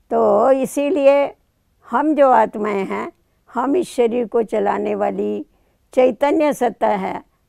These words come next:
और हम इसका ड्राइवर है, ये हमारा एक साधन है कर्म करने के लिए। इस बात को बुद्धि में रखने की आवश्यकता है। और हम देखते हैं कि राजयोग में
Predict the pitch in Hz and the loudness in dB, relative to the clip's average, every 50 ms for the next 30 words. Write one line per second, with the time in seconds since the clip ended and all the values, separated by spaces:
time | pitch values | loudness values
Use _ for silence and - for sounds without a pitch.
0 | _ _ 370 - 226 226 214 196 175 214 226 233 254 254 240 - - 214 - - | _ _ -6 -2 0 0 0 -2 -4 -4 -4 -4 -4 -6 -6 -8 -10 -12 -10 -6
1 | - 240 202 190 170 185 202 196 214 233 226 247 247 208 208 202 190 190 208 190 | -2 -2 -2 -2 -2 -2 -2 0 0 0 0 -2 -2 -2 -2 -2 -2 -4 -4 -4
2 | 196 208 214 220 208 202 196 190 196 202 202 208 208 202 196 196 - - - 220 | -2 -2 0 0 -2 -4 -6 -6 -6 -4 -2 -2 -2 -2 -4 -6 -10 -8 -6 -2
3 | 190 190 190 190 240 240 240 226 214 175 - 196 185 185 185 165 - - 170 175 | -2 -2 -2 -2 -2 -2 -2 -4 -4 -4 -4 -6 -4 -6 -6 -6 -6 -8 -6 -6
4 | 180 185 196 - 190 180 - - - - - - - _ _ _ _ _ _ _ | -8 -10 -8 -10 -10 -10 -10 -10 -10 -8 -10 -10 -12 _ _ _ _ _ _ _
5 | _ - 262 220 - 254 214 214 208 208 190 - - 226 220 220 196 202 202 175 | _ -8 -8 -8 -6 -4 -2 -2 -2 -2 -4 -4 -4 -4 -4 -2 -4 -6 -6 -4
6 | 196 208 214 208 214 208 190 180 - - 208 196 190 185 - 220 214 196 180 208 | -6 -6 -4 -4 -4 -4 -6 -6 -8 -8 -8 -8 -8 -6 -4 -4 -4 -4 -6 -8
7 | - - 233 220 - _ - 262 240 208 - - - - _ _ _ _ _ _ | -8 -8 -8 -8 -8 _ -4 -4 -2 -4 -4 -8 -10 -12 _ _ _ _ _ _
8 | _ _ - 247 247 240 233 269 285 277 226 240 240 233 - - - 440 294 247 | _ _ -2 0 0 2 0 0 0 2 4 4 4 4 2 -2 -4 -4 -2 -2
9 | 226 202 240 _ _ _ _ _ _ _ _ _ _ _ _ _ _ _ _ - | -4 -6 -8 _ _ _ _ _ _ _ _ _ _ _ _ _ _ _ _ -2
10 | 269 277 269 226 247 233 233 233 208 247 285 311 311 269 269 285 269 240 214 208 | 0 0 4 4 4 4 4 2 2 4 6 6 6 6 2 -2 -2 -2 -2 -4
11 | 226 - | -6 -8